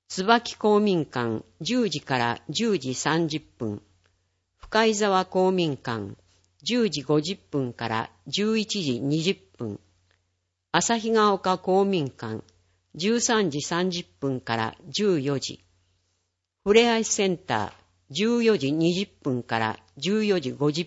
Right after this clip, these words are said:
分。玉垣公民館、十五時十分から十五時四十分。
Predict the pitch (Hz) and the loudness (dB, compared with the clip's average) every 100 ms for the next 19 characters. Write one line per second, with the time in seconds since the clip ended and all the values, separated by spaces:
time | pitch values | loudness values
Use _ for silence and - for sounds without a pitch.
0 | _ - 107 95 - _ _ _ _ _ | _ -8 -8 -8 -12 _ _ _ _ _
1 | _ _ - 190 226 226 226 - - 196 | _ _ -2 2 4 2 0 -2 4 4
2 | 196 175 139 131 123 117 - _ _ _ | 6 2 0 -4 -6 -6 -12 _ _ _
3 | - 165 233 226 220 160 135 131 190 - | -8 -2 0 2 2 2 0 -2 -4 -6
4 | - 127 117 110 107 113 _ _ _ - | -4 -4 -4 -6 -4 -6 _ _ _ -2
5 | 214 226 196 196 131 131 139 170 180 160 | 0 2 2 0 -2 -4 0 0 0 -4
6 | - - 107 101 | -8 -12 -10 -10